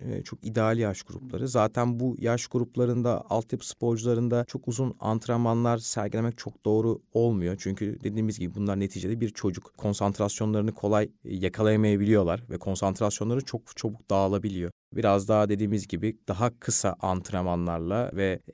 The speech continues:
yapacağınız işleri biraz daha oyunsal etkinliklerle birleştirdiğiniz anda hem o konsantrasyonu yakalayıp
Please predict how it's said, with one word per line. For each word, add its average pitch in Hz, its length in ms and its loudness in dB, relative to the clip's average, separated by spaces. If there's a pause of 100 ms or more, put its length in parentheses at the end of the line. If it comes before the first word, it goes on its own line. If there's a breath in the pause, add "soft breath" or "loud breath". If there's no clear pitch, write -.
(120)
yapacağınız 110 680 2
işleri 127 360 2
biraz 123 340 4
daha 120 120 4
oyunsal 113 640 2
etkinliklerle 98 1000 2
birleştirdiğiniz 98 920 -2
anda 85 280 -4
hem 160 160 0
o 131 60 0
konsantrasyonu 123 920 4
yakalayıp 113 420 -2